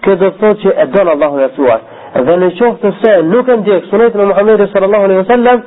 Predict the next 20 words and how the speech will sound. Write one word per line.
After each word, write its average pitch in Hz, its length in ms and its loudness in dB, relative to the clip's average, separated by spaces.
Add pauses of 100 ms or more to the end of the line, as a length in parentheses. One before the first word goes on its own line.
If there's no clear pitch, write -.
(320)
kjo 185 180 0
do 165 80 0
të 170 140 -2
thotë 196 260 -2 (300)
që 180 120 4 (540)
nuk 196 240 2
e 156 140 -2
don 170 200 0 (380)
Allahun 147 640 -2
e 147 160 -4
lartësuar. 120 500 -4 (500)
Prandaj, 190 360 2
e, 156 640 0
ka 165 180 -2
shtuar 180 500 0 (100)
Al-Hasan 196 480 -2
rahimahullahu 175 640 0
dhe 165 60 2
ka 156 120 0
thënë: 208 260 0